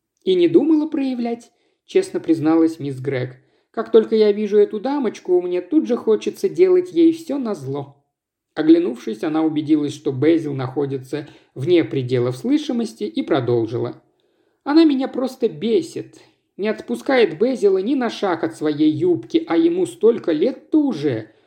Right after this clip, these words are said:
Мужчина, который позволяет так с собой обращаться, должен быть полным идиотом.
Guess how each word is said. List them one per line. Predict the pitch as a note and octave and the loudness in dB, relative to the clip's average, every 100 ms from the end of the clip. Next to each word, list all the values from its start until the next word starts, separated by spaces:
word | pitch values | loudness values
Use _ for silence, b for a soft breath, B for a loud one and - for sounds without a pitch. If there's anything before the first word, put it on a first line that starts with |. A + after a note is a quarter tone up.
| _ | _
Мужчина, | A#3+ - - D#4+ B3+ | -4 -2 2 4 4
который | F3 E3+ G3 G3 | -2 -2 -2 0
позволяет | F#3+ F#3 F#3 G3+ G3+ - | -2 0 0 0 -2 -4
так | G3 | -8
с | - | -6
собой | F3 E3 F#3+ | -4 0 0
обращаться, | D#3+ E3 - G3 B3+ E4 A#3+ | 0 0 0 -4 0 0 4
должен | D#3+ E3 D#3+ A#3 | 6 6 4 0
быть | A#3 - - | -4 -8 -8
полным | C3 C3 D#3+ G3 | -6 -2 -2 -4
идиотом. | A3 C#4+ D#4+ D#4+ B2 - | -2 2 0 0 -10 -12